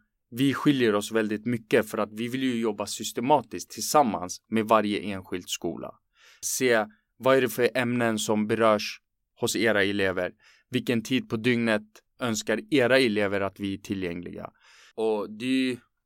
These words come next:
det är en sån här fråga som egentligen huvudmän måste ställa sig till. Eh, digitalt eller fysiskt. Eller en kombination av det här.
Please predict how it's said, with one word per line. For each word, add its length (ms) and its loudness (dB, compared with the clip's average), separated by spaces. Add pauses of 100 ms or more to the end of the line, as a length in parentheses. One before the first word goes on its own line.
(720)
det 160 2
är 40 4
en 80 0
sån 140 -6
här 100 0
fråga 440 0
som 320 -8
egentligen 440 -4
huvudmän 560 0
måste 340 -4
ställa 380 0
sig 240 -10
till. 220 -14 (540)
Eh, 240 -6
digitalt 680 0
eller 160 -2
fysiskt. 560 -6 (540)
Eller 580 2
en 220 -6
kombination 720 -4
av 160 -16
det 80 -12
här. 160 -16